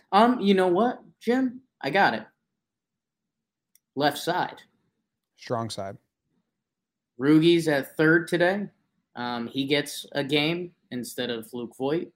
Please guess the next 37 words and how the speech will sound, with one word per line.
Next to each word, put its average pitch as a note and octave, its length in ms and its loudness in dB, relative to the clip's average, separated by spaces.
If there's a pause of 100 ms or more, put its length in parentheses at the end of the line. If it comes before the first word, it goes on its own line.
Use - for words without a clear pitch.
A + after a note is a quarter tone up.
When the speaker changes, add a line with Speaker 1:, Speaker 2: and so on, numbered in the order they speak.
(100)
Speaker 1:
which A2+ 260 -14
doesn't G#2+ 220 -10
make A2 180 -12
a - 20 -20
ton A#2+ 180 -12
of A2+ 60 -14
sense. - 460 -12 (640)
Um, A#2+ 540 -4 (260)
and C#3 180 -6
Gio's D3 380 4
at D#3 220 4
shortstop, D3 480 -2
and C#3 120 -6
he D#3+ 160 -2
hasn't D3 320 0
been C3+ 140 -4
hitting C#3 300 -4
much. - 340 -20
So, B2+ 400 -6
and B2 120 -8
they're A#2 120 -8
hitting E3 320 -2
back-to-back. C3+ 840 -2
So A#2+ 260 -10
I'm B2+ 160 -6
watching B2+ 580 -6 (600)
the D#3 60 4
Rugi D3+ 420 4
and C3 140 -2
Gio B2+ 340 -2
show B2+ 240 -6
today, C3 280 -2
which C#3 200 -4
should F3+ 340 0
be D#3+ 260 0
entertaining, C#3 880 -6
if - 120 -16